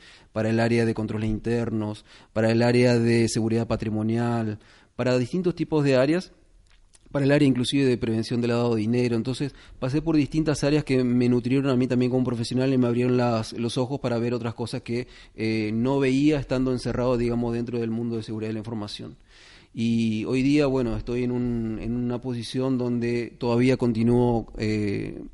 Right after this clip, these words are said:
bajo la responsabilidad de seguridad de la información, pero también tengo a cargo el área de seguridad patrimonial.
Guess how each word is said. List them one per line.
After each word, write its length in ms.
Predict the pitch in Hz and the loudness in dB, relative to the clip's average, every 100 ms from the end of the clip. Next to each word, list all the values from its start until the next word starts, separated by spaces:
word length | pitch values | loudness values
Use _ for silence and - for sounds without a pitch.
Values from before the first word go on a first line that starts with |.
| - - | -20 -10
bajo 240 | 107 113 | -6 -2
la 100 | 123 | -2
responsabilidad 640 | 117 117 110 120 117 120 117 | -2 -4 -6 -2 -2 0 0
de 280 | 117 113 - - - | 0 -2 -4 -12 -10
seguridad 240 | 120 117 | -4 -2
de 40 | 120 | 0
la 60 | |
información, 540 | 123 127 131 - 156 156 | 0 0 -2 0 2 2
pero 100 | 131 | 2
también 300 | 123 123 120 | 4 4 4
tengo 240 | 123 120 | 4 4
a 80 | 113 | 2
cargo 320 | 117 117 120 | 2 2 2
el 80 | 117 | 2
área 160 | 113 113 | 2 2
de 80 | |
seguridad 280 | 113 110 107 | 0 0 0
patrimonial. 540 | 107 104 98 98 65 | -2 -4 -4 -6 -8